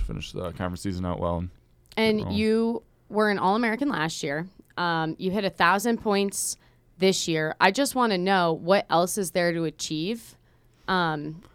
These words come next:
Speaker 2: what, what are you aiming for now?
Speaker 1: I think, um, kinda sounds a little cliche, but just trying to take, uh, the season one game at a time and stay as present as you can. I think you kinda f-,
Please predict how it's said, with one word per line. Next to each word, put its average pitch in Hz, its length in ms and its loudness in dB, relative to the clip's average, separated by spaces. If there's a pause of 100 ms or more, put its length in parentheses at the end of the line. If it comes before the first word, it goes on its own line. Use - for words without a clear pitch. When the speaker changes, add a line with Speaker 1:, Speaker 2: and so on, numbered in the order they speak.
(160)
Speaker 2:
what, 226 300 4
what 240 160 6
are 262 40 4
you 220 140 6
aiming 185 260 4
for 160 200 -2
now? - 200 -10 (220)
Speaker 1:
I 135 120 6
think, 170 440 4 (340)
um, 110 480 6 (320)
kinda 127 220 4 (100)
sounds 104 320 0
a - 40 -4
little 101 200 4
cliche, 95 440 0
but 92 320 2
just 110 200 -2
trying 107 180 4
to - 80 -6
take, 98 380 0 (160)
uh, 85 320 0
the 85 80 -4
season 87 340 -4
one 90 140 -2
game 87 180 -2
at 85 80 -2
a 85 80 -2
time 85 320 -2
and 82 160 -6 (240)
stay - 220 -4
as 87 120 -2
present 85 320 -4
as 82 120 -6
you - 80 -8
can. 87 240 -4
I 87 40 -2
think 90 260 -4 (560)
you 120 80 -2
kinda 101 400 2
f-, - 160 -14